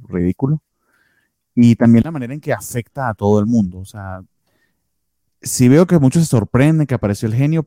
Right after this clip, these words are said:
pero dentro del bar hay como que una vuelta a la normalidad muy rápida que se me hizo un poquito artificial,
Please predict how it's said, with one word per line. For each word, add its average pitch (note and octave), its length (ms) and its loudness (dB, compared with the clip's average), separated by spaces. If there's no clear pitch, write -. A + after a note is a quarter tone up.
pero G#2+ 280 -2
dentro A2 440 -2
del B2 160 0
bar C#3+ 220 0
hay A2+ 100 -2
como C3+ 240 -8
que A2+ 100 -6
una A#2 120 0
vuelta B2+ 300 -2
a - 20 -4
la C#3 60 -4
normalidad F#2+ 440 -4
muy A#2 180 -2
rápida A#2+ 600 -6
que G2+ 160 -20
se - 140 -18
me F#2 100 -8
hizo G2+ 140 -10
un G#2+ 40 -8
poquito A2+ 220 -8
artificial, G2+ 800 -8